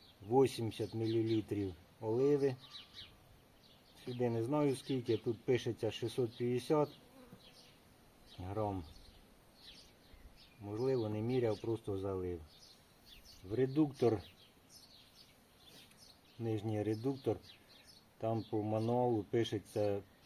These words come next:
п'ять-десять кубічних сантиметрів. Я заправив вісім кубічних сантиметрів мастила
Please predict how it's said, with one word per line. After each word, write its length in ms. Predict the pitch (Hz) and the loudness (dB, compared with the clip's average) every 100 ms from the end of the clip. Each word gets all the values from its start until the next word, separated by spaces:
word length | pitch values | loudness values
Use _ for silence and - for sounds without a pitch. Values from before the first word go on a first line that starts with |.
| - | 2
п'ять-десять 760 | 135 131 98 120 123 - 104 - | 6 6 4 4 4 2 -4 -4
кубічних 560 | 104 101 110 - 98 | -6 -4 -4 -4 -6
сантиметрів. 800 | - 98 107 101 101 92 90 90 | -4 -4 -4 -4 -4 -4 -6 -4
Я 240 | 107 110 113 - - - - - - - 85 - - - - | -2 -2 -4 -12 -16 -16 -16 -18 -20 -20 -18 -18 -20 -20 -16
заправив 1080 | 92 95 101 98 95 90 110 107 104 95 82 - - - - - - - - | -10 -4 -2 -2 -4 -6 -4 0 0 0 -4 -14 -20 -20 -20 -20 -20 -16 -4
вісім 440 | 104 104 - 85 78 - - - - | -2 -2 -4 -12 -14 -20 -20 -20 -16
кубічних 460 | 90 92 - 87 | -10 -10 -10 -12
сантиметрів 760 | - 87 90 90 92 82 87 80 - - - - - - - - | -12 -12 -10 -8 -8 -8 -12 -14 -20 -20 -20 -20 -20 -20 -18 -12
мастила 640 | 92 - - 156 143 123 | -12 -8 0 2 2 0